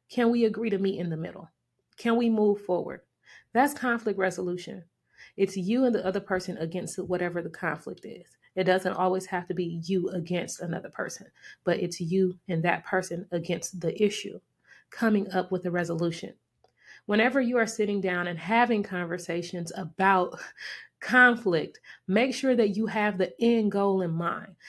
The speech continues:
Make sure that that's something that you address. "Okay, so we're here," i-, at the beginning of the conversation, what is our goal for this conversation? Our goal for this conversation is to figure out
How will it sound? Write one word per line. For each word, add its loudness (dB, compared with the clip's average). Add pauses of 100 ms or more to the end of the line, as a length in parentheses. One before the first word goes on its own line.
(160)
Make 4
sure 2
that 2
that's 2
something 0
that -2
you 2
address. -2
"Okay, -4
so 0
we're 2
here," 0 (180)
i-, 2
at 4
the 4
beginning 2
of 6
the 0
conversation, -2 (760)
what 8
is 6
our 10
goal 6
for -2
this -4
conversation? -6
Our 6
goal 2
for 0
this 2
conversation -4
is -8
to -6
figure 0
out -2